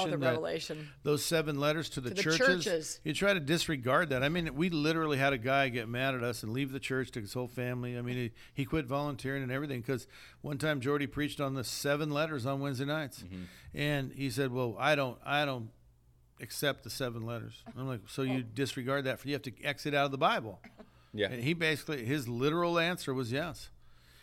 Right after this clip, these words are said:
Speaker 3: Hmm.
Speaker 2: And he left, and it was just like, "Don't go, man. Just stay. Let's work it out. Let's continue to argue this. Let's continue to talk this.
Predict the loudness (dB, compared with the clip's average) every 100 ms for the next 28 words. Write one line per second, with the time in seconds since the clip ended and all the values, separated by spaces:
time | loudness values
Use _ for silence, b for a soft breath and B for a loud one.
0 | b -10 -4 0 0 0 -2 -2 -2 -2
1 | -2 -4 -4 -6 -4 -4 -4 -6 -6 -4
2 | -4 -4 -6 -10 -4 -2 0 -2 0 -2
3 | 0 -2 -2 -4 -6 -2 0 0 0 -2
4 | -4 -4 -4 -6 -8 -10 -10 -6 -8 -8
5 | -6 -6 -8 -12 -16 -16